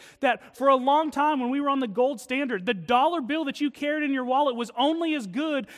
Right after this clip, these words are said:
as the gold reserve that it represented in Fort Knox. The promise, in fact, they're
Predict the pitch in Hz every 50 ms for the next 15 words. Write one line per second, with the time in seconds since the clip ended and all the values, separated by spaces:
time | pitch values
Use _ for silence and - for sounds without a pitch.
0 | - - - 240 220 185 226 214 180 165 247 277 320 349 311 294 285 247 175 196
1 | 208 202 208 220 214 196 233 226 247 262 247 254 269 262 - 247 226 202 180 190
2 | 285 339 330 247 208 208 226 226 - - 254 269 269 262 269 302 269 151 - -
3 | - - - - - _ _ _ _ _ _ _ _ _ _ _ _ _ _ _
4 | _ _ _ _ _ _ _ _ _ _ _ _ _ _ _ _ _ _ _ _
5 | _ _ _ _ _ _ 214 226 - - - - 285 285 330 320 240 214 220 -
6 | 269 254 - 277 269 262 269 247 185